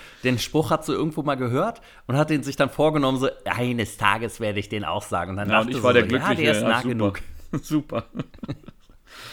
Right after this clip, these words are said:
Speaker 1: Du hast dir also einen Gefallen getan, ist doch nett.
Speaker 2: Oh, ey, und ich wollte eigentlich nur raus aus dem Kackladen, ne? <laughs>
Speaker 1: Und mit Rückenschmerzen Einkauf ist auch ein Traum. Hm.
Speaker 2: Ja, war super. War echt cool.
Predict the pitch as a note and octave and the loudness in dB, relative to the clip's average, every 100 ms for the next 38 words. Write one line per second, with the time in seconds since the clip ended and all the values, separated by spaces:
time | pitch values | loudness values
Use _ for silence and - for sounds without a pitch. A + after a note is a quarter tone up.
0 | - D3 E3 D#3 C#3 C#3 C3 C3+ B2 F#2+ | -4 -2 0 0 0 -2 -2 -4 -6 -6
1 | E2+ E2+ D#2+ - F#2 F#2 - A#2+ G#2+ G#2 | -8 -10 -10 -12 -10 -10 -12 -14 -12 -12
2 | F#2+ - - - G#2+ A#2 A#2+ G#2 B2 B2+ | -14 -16 -16 -8 -4 -2 -2 0 0 0
3 | A#2 B2 C3 C3 A#2 A2+ C#3 B2 - G2 | 0 0 2 0 2 2 0 -2 -10 -12
4 | - G#2+ G2 F#2+ G2+ A2+ - - F3 - | -10 -8 -8 -8 -8 -10 -12 0 0 2
5 | - - - - - - - - - - | -6 -6 -10 -10 -12 -14 -14 -16 -14 -18
6 | - - - - D3 G2+ G#2+ F2+ A2 B2+ | -16 -20 -18 -18 -12 -6 -6 -6 -8 -8
7 | - A2 A2 A2 F#2 A2 A#2+ G#2 - F#2+ | -6 -6 -6 -8 -8 -8 -10 -10 -10 -10
8 | F#2+ F2 F2 F2 _ F2+ G2+ G#2 G2 F#2+ | -10 -12 -12 -14 _ -12 -10 -10 -10 -12
9 | F2+ _ _ - C3+ F3 G#2+ A#2 - G#2+ | -16 _ _ -4 -2 -2 -2 -4 -4 -4
10 | F#2+ _ _ _ _ - - - - A#2+ | -4 _ _ _ _ -12 -12 -12 -10 -10